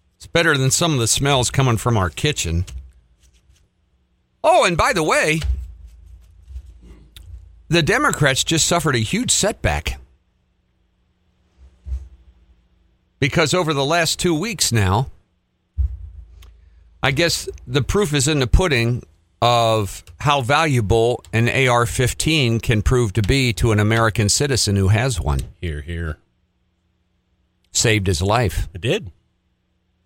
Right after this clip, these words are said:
Speaker 1: All that stuff coming out of that trial now that we're learning about saved his life. Um, so that's not gonna do them any good.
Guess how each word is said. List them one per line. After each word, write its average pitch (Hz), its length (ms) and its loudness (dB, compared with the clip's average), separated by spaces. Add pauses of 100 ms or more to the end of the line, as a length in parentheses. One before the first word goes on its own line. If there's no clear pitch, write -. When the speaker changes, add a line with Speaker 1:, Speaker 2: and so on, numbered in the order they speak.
(1040)
Speaker 1:
All 196 160 0
that 117 180 2
stuff - 300 0
coming 123 260 2
out 120 140 2
of 110 80 4
that 107 160 2
trial 127 360 2
now 101 200 2
that 101 100 2
we're 98 140 -2
learning 127 320 0
about 131 380 0
saved 196 320 -2
his 90 180 0
life. 110 440 0 (1500)
Um, 85 500 2 (2000)
so 110 200 -2
that's 127 300 0
not 113 180 2
gonna 98 200 0
do 98 160 0
them 92 200 2
any 87 180 0
good. 87 380 -2